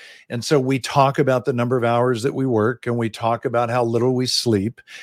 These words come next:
and we talk about how the fact that we were working on our vacation. And I just want to encourage you right now, if I'm talking to you, like, just stop it. You can, you can break this pattern. This is not me just pontificating with an opinion, Josh.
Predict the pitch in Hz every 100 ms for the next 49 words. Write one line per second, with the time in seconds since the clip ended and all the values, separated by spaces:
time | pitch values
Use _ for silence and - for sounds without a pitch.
0 | - 120 117 120 123 120 120 127 123 123
1 | 120 - 120 117 127 127 123 113 123 123
2 | 113 113 113 110 101 - 139 135 92 87
3 | 110 - - - - - - - - _
4 | _ - 131 160 160 175 180 165 151 127
5 | 156 151 131 143 135 135 131 123 135 135
6 | 135 135 127 120 120 143 165 120 110 -
7 | 143 - - - 107 117 151 - - -
8 | - 113 143 160 147 110 107 147 185 196
9 | 170 120 147 147 - 131 - 170 160 107
10 | 107 139 170 170 165 131 143 151 123 120
11 | - 117 104 165 151 - 143 135 131 120
12 | 117 104 - 165 190 160 104 101 104 104
13 | 107